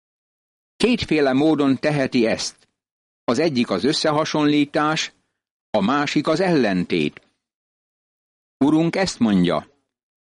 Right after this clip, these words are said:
„Amikor Istenhez járultok imádságban, ne gondoljátok, hogy Isten igazságtalan bíró.” Amikor hozzájárulunk imában, ne gondoljuk, hogy ő semmit mondó politikus.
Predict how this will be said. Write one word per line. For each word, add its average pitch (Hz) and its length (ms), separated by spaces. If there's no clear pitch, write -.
„Amikor 123 400
Istenhez 131 720
járultok 123 600
imádságban, 131 1040
ne 180 220
gondoljátok, 143 960
hogy 113 220
Isten 143 380
igazságtalan 131 1040
bíró.” 101 540
Amikor 131 380
hozzájárulunk 160 1040
imában, 151 640
ne 202 160
gondoljuk, 143 800
hogy 131 200
ő 135 140
semmit 165 480
mondó 135 340
politikus. 117 840